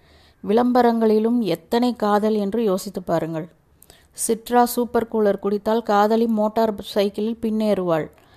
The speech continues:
லெஹர் பெப்சி சாப்பிட்டால் சஞ்சனா உங்களை தேடி வருவார். காதல் என்பது மகா வியாபார கலாச்சாரத்தின் முக்கிய அங்கமாகிவிட்டது. லாரன்ஸ் காஸ்லர் என்னும் சைக்காலஜிஸ்ட், "காதல் என்பது மனித இயற்கை அல்ல,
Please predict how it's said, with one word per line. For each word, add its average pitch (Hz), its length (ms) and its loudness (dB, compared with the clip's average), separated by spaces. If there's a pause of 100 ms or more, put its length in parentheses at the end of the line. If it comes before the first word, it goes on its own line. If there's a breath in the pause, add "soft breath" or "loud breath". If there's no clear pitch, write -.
(240 soft breath)
லெஹர் 214 380 2
பெப்சி 220 300 0
சாப்பிட்டால் 208 640 0
சஞ்சனா 220 400 -2
உங்களை 208 380 0
தேடி 220 300 0
வருவார். 170 500 -2 (640 soft breath)
காதல் 208 500 2
என்பது 226 360 0
மகா 196 520 0
வியாபார 208 640 2
கலாச்சாரத்தின் 196 680 -2
முக்கிய 214 560 -4
அங்கமாகிவிட்டது. 185 880 -4 (840 soft breath)
லாரன்ஸ் 240 640 2
காஸ்லர் 220 520 0
என்னும் 214 360 -2
சைக்காலஜிஸ்ட், 190 760 -4 (160)
"காதல் 233 460 2
என்பது 202 360 0
மனித 202 420 -2
இயற்கை 190 480 -4
அல்ல, 170 340 -2